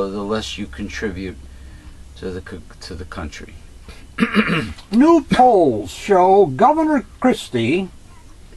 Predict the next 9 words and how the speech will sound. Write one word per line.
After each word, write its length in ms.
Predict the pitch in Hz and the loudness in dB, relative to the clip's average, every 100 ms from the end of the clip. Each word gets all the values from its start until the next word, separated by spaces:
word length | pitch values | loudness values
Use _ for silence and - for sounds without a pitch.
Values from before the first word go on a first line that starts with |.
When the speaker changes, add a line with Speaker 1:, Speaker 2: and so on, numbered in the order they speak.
| - - - - - - - | -20 -20 -20 -20 -20 -14 -4
Speaker 2:
rising 1160 | 156 214 254 330 349 349 208 185 190 151 156 | 4 6 6 4 4 4 4 4 4 4 0
in 200 | 156 180 | 0 0
the 100 | 165 | 2
Republican 800 | 156 151 - 233 269 269 262 247 | 4 2 4 2 4 2 2 2
presidential 760 | - 220 190 196 226 254 294 254 | 4 2 4 2 2 2 0 -4
field 580 | - 247 180 156 170 | -2 0 2 2 0
in 260 | - 202 208 | 0 0 4
New 220 | 226 233 | 4 4
Hampshire. 920 | 190 220 226 - 226 - 123 95 82 | 2 2 2 0 2 2 2 -2 -6